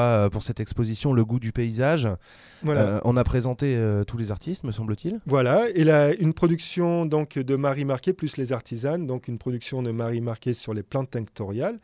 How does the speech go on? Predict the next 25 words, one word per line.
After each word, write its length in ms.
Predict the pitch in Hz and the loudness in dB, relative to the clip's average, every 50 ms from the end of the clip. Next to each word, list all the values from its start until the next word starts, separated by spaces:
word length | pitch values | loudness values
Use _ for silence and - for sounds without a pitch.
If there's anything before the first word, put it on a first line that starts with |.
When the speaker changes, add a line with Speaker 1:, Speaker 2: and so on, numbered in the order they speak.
| - - - _ _ _ - | -20 -20 -20 _ _ _ -8
Speaker 2:
où 120 | 120 110 | -6 -4
elle 60 | 110 107 | -4 -4
présente 340 | - - 120 123 123 117 | -2 -2 -2 -2 -2 -4
son 240 | - - 127 120 120 | -4 -6 -6 -6 -4
jardin 520 | 107 113 127 117 110 110 110 127 127 123 - _ _ _ _ - | -2 -2 -4 -4 -4 -4 -2 -2 -2 -2 -4 _ _ _ _ -6
et 100 | - 123 | -4 -4
les 120 | 113 113 104 | -2 -4 -4
plantes 240 | - 131 127 117 | -2 -4 -4 -4
qui 160 | - - 110 104 | -4 -8 -8 -8
sont 680 | - - - 113 110 107 104 101 101 98 95 95 95 | -8 -10 -10 -8 -8 -6 -6 -8 -8 -8 -8 -10 -8
dessus, 360 | 92 104 101 - - 127 120 | -8 -10 -10 -8 -8 -6 -6
et 40 | 104 | -4
les 120 | 107 104 | -6 -6
couleurs, 460 | - - 143 135 139 143 143 135 - - | -6 -4 0 2 2 2 2 0 -4 -8
c'est, 100 | - - - | -20 -20 -20
c'est 140 | - - | -16 -12
vachement 280 | 107 113 - - 127 120 | -12 -12 -10 -10 -12 -12
chouette 260 | - - 127 - - | -10 -10 -12 -12 -10
les 80 | 104 95 | -12 -12
couleurs, 380 | - 117 113 113 113 110 104 | -10 -8 -6 -6 -6 -6 -8
euh, 40 | 95 | -10
qu'il 200 | 92 - - 104 | -12 -12 -12 -10
y 60 | 101 | -8
a, 80 | 104 104 | -8 -8
euh, 220 | 101 90 85 80 | -8 -10 -10 -12